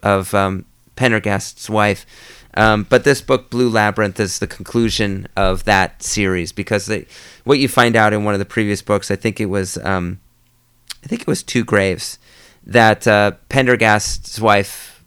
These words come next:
may or may not have actually been killed, on safari, which is, you know, the, the lore of how she was killed, um, that she, in fact, was pregnant, that she'd had twins, and that these twins were being, um, bred, um,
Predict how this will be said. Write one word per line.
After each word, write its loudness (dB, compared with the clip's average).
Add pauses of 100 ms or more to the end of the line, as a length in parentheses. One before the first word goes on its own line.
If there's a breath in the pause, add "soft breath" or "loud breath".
(120)
may 2
or 2
may 0
not 2
have -2
actually 0
been -4
killed, 0 (540 loud breath)
on 4
safari, 4 (140)
which -6
is, -8 (280)
you -4
know, -4
the, -4
the -4
lore 2
of -4
how 0
she -6
was -8
killed, 2 (420 loud breath)
um, 2
that 2
she, 0
in -2
fact, -2
was -2
pregnant, 4
that -2
she'd -4
had -2
twins, 0
and -4
that -6
these -8
twins -4
were -6 (100)
being, -4 (500 loud breath)
um, -2 (100)
bred, 2 (560)
um, -4